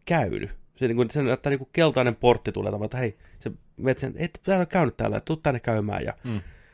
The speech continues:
Speaker 1: koko ajan kommunikoi pelaajalle tavallaan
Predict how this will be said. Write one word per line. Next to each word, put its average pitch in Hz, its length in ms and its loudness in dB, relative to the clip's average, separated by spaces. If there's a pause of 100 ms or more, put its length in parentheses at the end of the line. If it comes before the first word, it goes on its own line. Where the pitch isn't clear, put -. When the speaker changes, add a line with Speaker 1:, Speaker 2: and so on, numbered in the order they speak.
(280)
Speaker 1:
koko 180 220 4
ajan 123 140 4
kommunikoi 117 600 4
pelaajalle - 760 0 (140)
tavallaan 110 560 -6